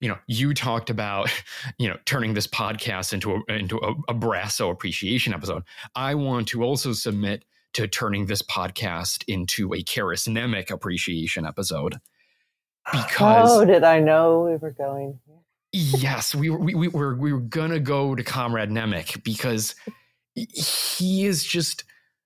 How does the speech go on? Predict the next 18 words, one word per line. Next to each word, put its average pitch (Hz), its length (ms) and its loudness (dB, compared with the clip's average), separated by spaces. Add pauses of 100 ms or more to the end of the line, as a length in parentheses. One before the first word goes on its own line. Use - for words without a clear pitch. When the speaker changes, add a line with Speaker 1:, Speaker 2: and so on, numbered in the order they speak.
(200)
Speaker 1:
it, - 200 -4 (440)
he, - 260 -2
he's - 220 0
such 208 200 -2
a 233 40 2
compelling 170 440 0
character 139 340 -2
in, 180 220 -2
in 123 220 -2
a, - 20 0 (140)
in 120 80 4
a - 0 -
Speaker 2:
And 233 160 6
yet 214 100 0
Speaker 1:
bunch 135 340 4
of 135 120 -2
different - 340 -6
ways. 90 640 -2